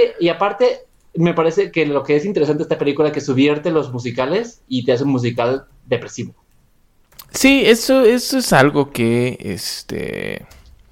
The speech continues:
Speaker 2: ¿cómo se dice? Respetarle si quieres.
Speaker 1: Ujú.
Speaker 2: Pero bueno, ¿qué clase de musical ibas a hacer con Björk, sabes?
Speaker 1: Ay, está muy bu-, y aparte las canciones de Björk son muy, porque aparte las escribió todas las canciones de Björk, son muy bonitas.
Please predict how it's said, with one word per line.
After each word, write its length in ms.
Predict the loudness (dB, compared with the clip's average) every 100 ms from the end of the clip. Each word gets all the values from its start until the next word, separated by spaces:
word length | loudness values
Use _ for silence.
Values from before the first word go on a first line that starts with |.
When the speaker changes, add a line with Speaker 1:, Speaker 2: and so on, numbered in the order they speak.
| _ -20 -20 -20 _ _ -10
Speaker 2:
¿cómo 240 | -6 -6
se 140 | -8
dice? 180 | -6 -4
Respetarle 800 | -4 -4 -6 -8 0 2 2 0
si 140 | -6 -12
quieres. 600 | -8 -8 -6 -10 -6 -4
Speaker 1:
Ujú. 400 | -2 0 -2 -6 -16 -20 _
Speaker 2:
Pero 380 | 4 6 6 6
bueno, 220 | 4 2
¿qué 80 | 2
clase 280 | 2 2 2
de 60 | 0
musical 360 | -2 -2 0
ibas 160 | 2 0
a 60 |
hacer 260 | -2 -4 -6
con 180 | -8 -6
Björk, 320 | -4 -4 -6
sabes? 540 | -8 -6 -6 -10 -16 -20 _ _ _ _ _ _ _
Speaker 1:
Ay, 440 | -6 -4 -6 -10 -16 -20 _ _ _ -10
está 260 | -4 -2 0
muy 200 | 0 0
bu-, 300 | 2 2 2
y 80 |
aparte 240 | 0 0 -2
las 120 | -2
canciones 320 | -2 -2 0
de 60 | 0
Björk 160 | -2 -2
son 120 | -2
muy, 80 | -2
porque 160 | -2
aparte 200 | -4 -2
las 120 | -2 -2
escribió 240 | -2 -2
todas 160 | 0 -2
las 20 |
canciones 280 | -4 -4 -2
de 80 | -4
Björk, 200 | -6 -14 -20 -14
son 160 | -2 2
muy 100 | 2
bonitas. 460 | 2 -2 -8 -20